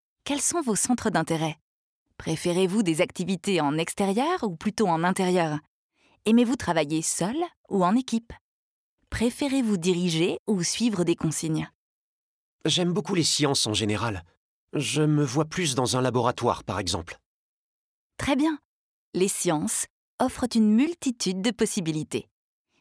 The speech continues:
Speaker 1: Il est important de lier ce que vous aimez aux métiers qui existent dans ce domaine. Même si vous n'avez pas encore une idée précise du métier,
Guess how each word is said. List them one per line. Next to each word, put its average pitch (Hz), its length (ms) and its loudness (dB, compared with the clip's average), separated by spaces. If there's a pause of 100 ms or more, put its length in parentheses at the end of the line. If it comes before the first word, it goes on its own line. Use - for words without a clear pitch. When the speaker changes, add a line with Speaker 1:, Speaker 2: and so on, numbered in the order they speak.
Speaker 1:
Il 165 160 -2
est 147 180 -2
important 220 420 0
de 196 140 2
lier 185 480 0
ce 180 140 -4
que 156 140 -2
vous 208 280 0
aimez 214 420 0
aux 220 120 2
métiers 226 340 0
qui - 140 -2
existent 170 480 -2
dans 165 100 0
ce 160 140 -2
domaine. 151 420 -2 (640)
Même 180 240 0
si 202 160 -2
vous 208 100 0
n'avez 214 220 0
pas 254 200 0
encore 233 280 0
une 185 120 2
idée 165 220 0
précise 226 480 -2
du 170 140 0
métier, 226 400 -4